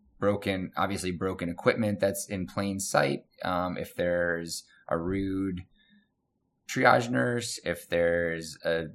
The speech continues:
foul odor to the waiting room, all these things make a big difference and frankly are ch-, easier to fix than, than physician behavior, especially individual physician behavior, 'cause most E Rs are staffed by, you know, a lot of doctors.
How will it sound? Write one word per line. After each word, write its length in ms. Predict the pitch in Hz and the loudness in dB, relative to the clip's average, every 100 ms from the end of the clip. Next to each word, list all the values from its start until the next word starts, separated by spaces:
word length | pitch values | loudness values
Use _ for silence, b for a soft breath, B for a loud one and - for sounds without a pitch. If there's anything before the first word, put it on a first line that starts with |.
| _ | _
foul 420 | - 98 95 90 90 | 0 4 6 6 2
odor 280 | 95 110 110 | 0 0 0
to 120 | 107 | 0
the 140 | 101 | -2
waiting 300 | 92 104 120 | -2 -2 -2
room, 420 | 123 120 120 127 - | -2 -4 -4 -6 -2
all 120 | 101 | 0
these 180 | 113 110 | 0 -4
things 240 | 104 101 90 | -6 -6 -4
make 200 | 92 90 | -4 -4
a 40 | |
big 260 | 85 90 92 | -4 -4 -4
difference 400 | 98 85 85 - | -4 -4 -4 -4
and 280 | 87 87 - b b - | -4 -6 -10 b b -6
frankly 400 | - 123 98 90 | -2 -2 -2 0
are 200 | 87 87 | 0 0
ch-, 160 | - | -4
easier 300 | 104 92 92 | -4 -2 -2
to 80 | 82 | -4
fix 340 | - 95 - - | -4 -4 -4 -6
than, 340 | 80 82 78 - | -4 -4 -8 -6
than 200 | 78 80 | -6 -6
physician 460 | - 80 82 78 76 | -8 -8 -8 -8 -6
behavior, 360 | 80 85 82 80 | -4 -2 -4 -4
especially 440 | - 90 85 78 | 0 0 0 -4
individual 440 | 85 85 87 82 | -4 -4 -4 -6
physician 400 | 80 80 80 80 | -8 -10 -10 -10
behavior, 360 | 80 78 78 73 | -8 -6 -6 -6
'cause 180 | - 76 | -8 -6
most 340 | 78 - - - | -6 -6 -10 -8
E 100 | 76 | -4
Rs 140 | 76 | -4
are 80 | 71 | -4
staffed 400 | - - 71 - | -6 -4 -4 -4
by, 160 | 76 - 98 - | -6 -6 -12 -16
you 80 | 76 | -10
know, 160 | 73 73 _ _ - | -10 -12 _ _ -4
a 80 | 78 | -2
lot 220 | 73 73 | 0 -2
of 140 | 73 | -4
doctors. 680 | - - - - 76 - | -6 -6 -8 -14 -14 -16